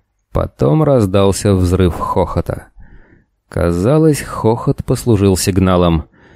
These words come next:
Пятеро белых малышей вскочили на спину жирафа Потама, посуетились минуту, потом взобрались друг дружке на плечи.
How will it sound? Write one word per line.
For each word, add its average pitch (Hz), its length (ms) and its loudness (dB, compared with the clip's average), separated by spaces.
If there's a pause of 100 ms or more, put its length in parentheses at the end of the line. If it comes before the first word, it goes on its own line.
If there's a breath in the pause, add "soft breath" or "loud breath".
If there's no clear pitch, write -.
(280 soft breath)
Пятеро 113 460 2
белых 113 440 2
малышей 107 540 2
вскочили 104 580 -2
на 95 220 2
спину 95 320 0
жирафа 87 420 -2
Потама, 82 580 -6 (400 loud breath)
посуетились 110 720 0
минуту, 160 480 2 (240 loud breath)
потом 160 340 2
взобрались 98 560 2
друг 92 260 0
дружке 90 400 0
на 95 120 0
плечи. - 540 -4